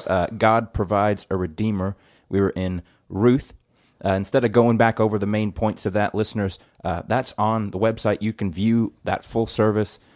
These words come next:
um, even on YouTube. Both live, all three live streams are up there. Um, but let's talk about our discussion questions. If you are following along, it will be, they can't hear me on this microphone. It will be one of the discussion questions. Gentlemen, what do you think? Uh,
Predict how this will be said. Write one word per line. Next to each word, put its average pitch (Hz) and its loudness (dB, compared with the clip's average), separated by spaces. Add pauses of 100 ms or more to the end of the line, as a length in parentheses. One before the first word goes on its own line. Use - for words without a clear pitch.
(160)
um, 87 -2
even 127 2
on 101 0
YouTube. 104 2
Both 107 4
live, 98 0
all 101 2
three 107 -6
live 98 2
streams 92 -6
are 95 0
up - -4
there. 90 0 (440)
Um, 92 2
but - 0
let's 151 2
talk 202 4
about 170 8
our 151 4
discussion 127 2
questions. 85 0
If 113 0
you 117 6
are 113 6
following 120 4
along, 104 4 (1400)
it - -10
will 113 -6
be, 127 -8 (1080)
they - -18
can't - -20
hear 90 -16
me 90 -12
on 90 -10
this 85 -12
microphone. 113 -4 (340)
It - 6
will 139 6
be 127 6 (180)
one 117 2
of 170 0
the 107 2
discussion 98 0
questions. 101 2
Gentlemen, 117 2
what 123 4
do 131 0
you 117 2
think? 98 -4 (120)
Uh, 107 0